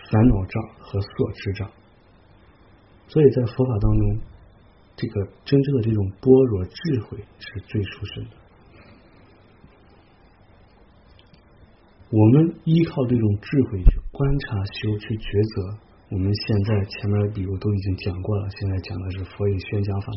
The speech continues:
前面还讲了一些，呃，让我们去了解这个轮回当中，在这个非常美妙的这个我们觉得是轮回当中，通过你这些观修以后的话，你在，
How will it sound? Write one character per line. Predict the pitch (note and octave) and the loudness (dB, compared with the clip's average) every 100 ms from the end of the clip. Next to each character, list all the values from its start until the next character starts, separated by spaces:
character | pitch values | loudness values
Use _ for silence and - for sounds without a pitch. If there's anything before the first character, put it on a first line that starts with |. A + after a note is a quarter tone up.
| - | -8
前 | A2 | -6
面 | G#2 | -4
还 | G2+ | -4
讲 | G2 G2 | -6 -10
了 | F#2+ | -8
一 | F#2+ | -10
些， | F#2+ - G#2+ - - - - - | -12 -12 -14 -16 -20 -20 -20 -14
呃， | G#2+ F#2+ G#2 - - - - | -8 -6 -8 -10 -12 -10 -8
让 | - B2+ - | 0 0 0
我 | |
们 | G2+ G#2+ A2 - - | 0 0 -2 -8 -20
去 | - - G2+ | -8 -2 0
了 | G2+ | 0
解 | A#2 A2 - | -2 -6 -12
这 | - G#2+ | -6 -4
个 | G#2 | -2
轮 | G2 A2 | 0 0
回 | C3 A2+ G#2 | 0 0 0
当 | A2 G#2 | 0 0
中， | G#2+ G#2 G#2+ - - - - _ - - _ _ - - - - - - _ _ _ - _ _ - _ - - | 0 -4 -6 -16 -20 -20 -20 _ -20 -20 _ _ -20 -20 -20 -20 -20 -20 _ _ _ -20 _ _ -20 _ -20 -2
在 | C3 A2+ A2+ | 0 2 2
这 | |
个 | G#2 G2+ - - - - - | 0 -2 -6 -20 -20 -12 2
非 | E3+ | 2
常 | - C3 | 2 2
美 | C3 A2+ | 4 4
妙 | G#2+ D#3+ C#3 | 4 4 2
的 | |
这 | G#2+ G#2+ | 0 -2
个 | G2 | -2
我 | F#2+ | -2
们 | G#2+ | -2
觉 | - | 0
得 | G#2+ G#2 | 0 0
是 | |
轮 | G2 F#2 A#2 B2 | 0 2 2 2
回 | A2+ | -2
当 | G#2 G#2 | 0 0
中， | G2+ | -2
通 | G2+ - | -4 2
过 | C3+ C3 | 4 4
你 | G#2 | 4
这 | |
些 | A2 A2+ | 0 -2
观 | - C3+ | 2 2
修 | C3+ D#3+ A#2+ | 2 0 0
以 | |
后 | G2 G#2+ G2+ | 0 0 -2
的 | G2 | -2
话， | G2 F#2 - - - - - - | -8 -8 -14 -20 -20 -20 -20 -8
你 | A2 G#2 | 0 2
在， | G2+ | 4